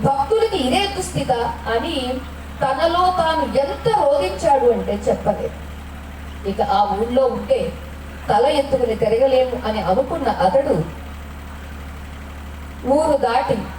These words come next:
చివరికి ఒక అడవిలోకి వెళ్ళేసరికి అనుకోకుండా రాత్రి వేళ చీకట్లో ఒక మంట రగులుతూ ఉందండి. అగ్ని ఎవరో అక్కడ రాచబెట్టారు.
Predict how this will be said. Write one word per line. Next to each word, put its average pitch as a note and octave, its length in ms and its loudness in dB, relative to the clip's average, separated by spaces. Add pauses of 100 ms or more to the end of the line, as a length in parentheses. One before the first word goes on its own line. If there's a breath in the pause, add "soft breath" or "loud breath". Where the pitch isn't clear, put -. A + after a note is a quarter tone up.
(440)
చివరికి C4+ 400 4
ఒక A3 240 2
అడవిలోకి C#4+ 720 2
వెళ్ళేసరికి A3+ 680 2
అనుకోకుండా G#3 840 2
రాత్రి C#4 520 0
వేళ C4 540 2 (460)
చీకట్లో C4+ 460 -2
ఒక E3 400 0 (140)
మంట G#3 400 -2 (340)
రగులుతూ C4 480 0
ఉందండి. - 540 -4 (680)
అగ్ని A#3+ 380 0
ఎవరో A#3 340 4 (160)
అక్కడ F#3+ 240 0
రాచబెట్టారు. F3 1000 0